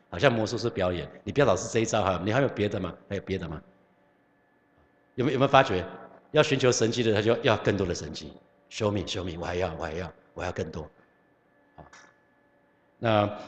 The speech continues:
这个是，这个是犹太人的特点。那希腊人的特点呢？他们是理性嘛，他们是变，你知道哲学，哲学讲的是逻辑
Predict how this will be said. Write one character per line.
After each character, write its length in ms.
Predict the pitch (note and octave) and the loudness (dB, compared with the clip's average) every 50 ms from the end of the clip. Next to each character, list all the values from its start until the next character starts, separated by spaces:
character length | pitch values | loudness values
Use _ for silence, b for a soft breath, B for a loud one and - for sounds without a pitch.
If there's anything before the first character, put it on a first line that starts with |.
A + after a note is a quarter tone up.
| B - | B 0
这 80 | - E3 | 4 4
个 80 | C#3+ | 4
是， 260 | - C#3 C#3 C3 A#2+ - - - - | 6 6 6 6 6 4 0 -6 -4
这 100 | - D#3+ | -2 0
个 80 | C#3 | 0
是 380 | A#2 - B2+ B2 A#2 A2 G#2+ A2 - | 2 4 4 4 4 4 2 2 0
犹 100 | A#2 G2+ | 2 4
太 120 | - C#3 | 6 6
人 120 | A#2+ G2+ G2 | 6 6 4
的 80 | G2+ | 2
特 160 | - - B2 G#2+ | 2 2 0 0
点。 220 | - E2 C#2+ - - - | 0 -2 -8 -8 -4 0
那 100 | D3 D3 | 0 2
希 140 | - G3 | 4 6
腊 80 | G3+ F#3 | 8 8
人 140 | E3+ C#3+ C3 | 10 8 8
的 20 | |
特 120 | - - D3 | 8 6 6
点 200 | - G2 D#2+ F2+ | 6 4 2 2
呢？ 160 | F#2 F#2+ F#2 - - - | 0 0 -2 -4 -4 -2
他 60 | E3+ | -2
们 60 | E3 | 0
是 80 | - F#3+ | 0 0
理 160 | C3 F#2 E2 | -2 -2 -4
性 220 | D#2 - C3 G#2 F#2 | -4 -4 -4 -4 -4
嘛， 120 | E2 D2 - - - - | -6 -10 -12 -6 -2 2
他 80 | C#3 | 2
们 80 | C3+ A#2+ | 2 2
是 80 | C3 - - | 0 0 0
变， 200 | D#3 C3+ A2+ B B B B - | 2 2 2 B B B B -10
你 100 | B2+ G#2+ | -2 2
知 60 | - | 4
道 60 | C#3 | 4
哲 200 | - - A2 A#2 | 4 6 4 4
学， 300 | C3+ - - F2+ F2 E2+ - - - - - - | 4 4 2 -2 -4 -4 -6 -12 -18 -18 -6 -2
哲 100 | - C3 | 0 2
学 140 | A#2+ C#3+ | 4 4
讲 100 | - A#2+ | 4 2
的 80 | G2 G#2 | 2 0
是 100 | A#2 A2+ | 0 0
逻 200 | G#2 A2 G#2+ C3 | 2 2 2 2
辑 300 | - - - E2 D2+ | 0 -2 -4 -8 -10